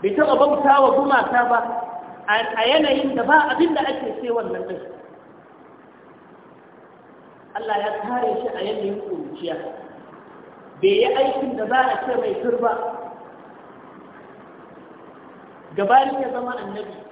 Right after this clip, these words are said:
ya auri wata mata, zaɓaɓɓiya mai daraja, wadda ta fi kowa kyawun ɗabi'u da nagarta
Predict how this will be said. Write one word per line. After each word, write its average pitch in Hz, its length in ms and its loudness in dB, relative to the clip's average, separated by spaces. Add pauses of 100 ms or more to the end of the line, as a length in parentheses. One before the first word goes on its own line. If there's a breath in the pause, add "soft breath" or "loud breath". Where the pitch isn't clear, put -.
(920)
ya 233 240 -2
auri 240 200 -2
wata 254 280 2
mata, 226 420 0 (840)
zaɓaɓɓiya 285 680 4
mai 254 200 0
daraja, 277 400 4 (1160)
wadda 254 400 2
ta 277 80 -2
fi 294 140 -4
kowa 294 520 6 (1500)
kyawun 285 480 4
ɗabi'u 233 520 -4
da 254 120 0
nagarta 240 480 4